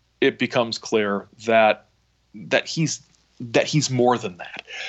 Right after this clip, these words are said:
Because if you look at his U F O stuff, he starts putting other stuff in there that's very much more political conspiracy material. A-, and probably one of the,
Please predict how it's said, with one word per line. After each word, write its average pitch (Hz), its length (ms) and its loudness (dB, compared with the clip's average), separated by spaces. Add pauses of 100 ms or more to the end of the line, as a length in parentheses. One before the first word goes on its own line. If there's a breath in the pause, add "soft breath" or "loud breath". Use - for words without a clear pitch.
(280 loud breath)
Because 147 320 2
if 139 120 -4
you 147 100 2
look 196 220 0
at - 60 -2
his 135 200 0
U 127 160 4
F 110 140 0
O 110 100 4
stuff, - 480 -2
he - 180 -6
starts 185 460 -4
putting 139 340 -2
other 123 200 2
stuff - 340 0
in 117 160 -2
there 95 220 -2
that's 98 200 -4
very 139 460 4
much 117 320 0
more 113 380 0 (320 soft breath)
political 120 760 2 (300 soft breath)
conspiracy 110 1080 0
material. 107 640 0
A-, - 200 -8
and 113 160 -10
probably 117 640 2 (360 soft breath)
one 123 160 0
of 104 160 -2
the, 107 220 2